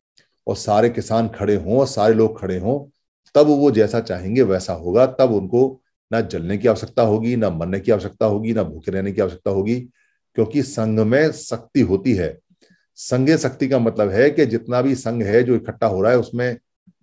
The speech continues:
शक्ति है और उसमें कहीं नहीं लिखा हुआ कि संघ पढ़ा लिखा होना चाहिए,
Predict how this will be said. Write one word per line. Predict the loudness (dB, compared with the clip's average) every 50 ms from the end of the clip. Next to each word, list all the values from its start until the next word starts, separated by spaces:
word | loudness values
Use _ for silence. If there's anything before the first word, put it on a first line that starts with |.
| _ -20
शक्ति | -14 -6 -6 -6 -6 -4 -2 0 0 2
है | 2 4 6 6 6
और | 6 4 2
उसमें | 0 -2 -2 -4 -4
कहीं | -4 -2 -2 0 2 2
नहीं | 2 2
लिखा | 2 0 0 2 0
हुआ | 2 2 4 4 6 6 6 4 2 -4 _ _ _ _ _ _ _ _ -4
कि | -4 -4
संघ | -4 -2 -2 0 0 0 2 2
पढ़ा | 2 2 2
लिखा | 2 0 0 -2
होना | -2 -2 -2 -2 -4
चाहिए, | -2 0 0 0 2 2 0 0 -2